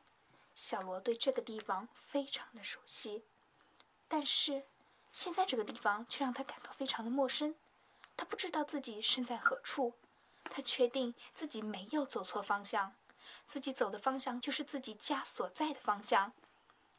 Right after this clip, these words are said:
但是眼前的景象为什么会感到让自己如此的陌生？小罗百思不得其解。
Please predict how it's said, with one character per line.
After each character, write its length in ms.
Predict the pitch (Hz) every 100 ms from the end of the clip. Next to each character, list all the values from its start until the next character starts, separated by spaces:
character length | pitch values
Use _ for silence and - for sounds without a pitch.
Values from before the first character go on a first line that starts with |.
| _
但 140 | 349
是 120 | - 311
眼 200 | 226 196
前 160 | -
的 80 | 285
景 180 | 285 190
象 320 | - 285 240 240 _ - - - -
为 100 | 392
什 100 | 320
么 60 | 285
会 140 | -
感 160 | - 220
到 260 | 233 233 - -
让 140 | 302
自 140 | 285 302
己 160 | 254
如 200 | 208 208
此 200 | 240 -
的 60 | 233
陌 180 | 220 220
生？ 340 | 214 226 226 247 _ _ - - - -
小 280 | - 214 190
罗 280 | 185 220 233 -
百 180 | - -
思 300 | - - -
不 140 | 311 277
得 160 | -
其 260 | - - 190
解。 320 | 190 196 190